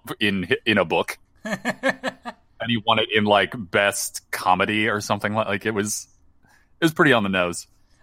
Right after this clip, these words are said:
Speaker 2: Well, the Golden Globes, if I remember correctly, if I remember my history correctly, when they first started,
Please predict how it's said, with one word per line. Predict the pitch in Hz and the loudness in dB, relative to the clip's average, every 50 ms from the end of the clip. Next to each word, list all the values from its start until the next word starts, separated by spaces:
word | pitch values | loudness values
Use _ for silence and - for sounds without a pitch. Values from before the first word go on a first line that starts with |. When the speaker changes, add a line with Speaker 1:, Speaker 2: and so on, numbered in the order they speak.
| _ | _
Speaker 2:
Well, | - 294 302 285 240 - - _ _ _ _ _ _ _ _ _ _ _ _ _ _ _ _ _ _ _ _ _ _ | 6 6 6 6 6 0 -10 _ _ _ _ _ _ _ _ _ _ _ _ _ _ _ _ _ _ _ _ _ _
the | 196 208 | -14 -10
Golden | 202 233 269 311 302 294 285 262 | -2 0 0 0 2 -2 -2 -2
Globes, | 226 208 208 202 196 190 170 160 160 | -2 0 2 2 2 0 -4 -8 -14
if | 151 165 | -6 -2
I | 175 175 180 | -2 -2 -2
remember | 180 170 170 170 170 165 | -4 -8 -10 -10 -10 -12
correctly, | 160 - 160 147 139 131 127 _ 170 165 _ 175 180 _ _ _ _ _ _ _ _ _ _ | -12 -12 -12 -12 -12 -12 -14 _ -20 -20 _ _ _ _ _ _ _ _ _ _ _ _ _
if | _ - | _ -12
I | 151 | -12
remember | 147 147 160 170 170 170 | -10 -10 -10 -8 -8 -8
my | 156 156 147 | -6 -6 -8
history | 139 147 139 - - 139 131 | -8 -10 -14 -14 -16 -20 -20
correctly, | - 135 131 127 - 139 | -16 -16 -16 -16 -16 -16
when | 139 147 156 | -14 -12 -12
they | 165 165 | -12 -12
first | 151 - 220 240 220 - | -12 -10 -10 -8 -8 -10
started, | - - 208 190 170 165 156 147 135 | -10 -8 -6 -4 -4 -4 -6 -10 -14